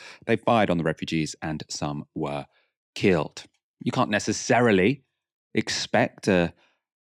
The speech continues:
Home Secretary to know what's on every document that's on the Home Office website, but this is a policy which she has made. She is constantly, constantly talking about this plan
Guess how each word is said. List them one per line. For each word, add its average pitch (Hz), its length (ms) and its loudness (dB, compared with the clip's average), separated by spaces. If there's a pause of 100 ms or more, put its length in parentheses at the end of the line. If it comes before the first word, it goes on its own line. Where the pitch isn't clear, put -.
(160)
Home 131 220 6
Secretary - 600 -2
to 107 160 -2
know 110 300 4
what's 107 200 2
on 104 100 2
every 101 260 2
document 113 500 -2
that's 95 160 -6
on 95 60 -2
the 90 60 -2
Home 95 180 0
Office 92 180 -2
website, 101 380 0
but 117 100 -2
this 156 160 4
is 131 260 4 (460)
a - 80 -4
policy 117 400 0
which 95 160 -2
she 110 180 0
has 101 200 -2
made. 104 440 -4 (320)
She 127 280 6
is 98 100 2
constantly, - 800 -4
constantly - 880 0 (340)
talking 101 320 2
about 87 280 0
this 143 180 4
plan 87 400 -4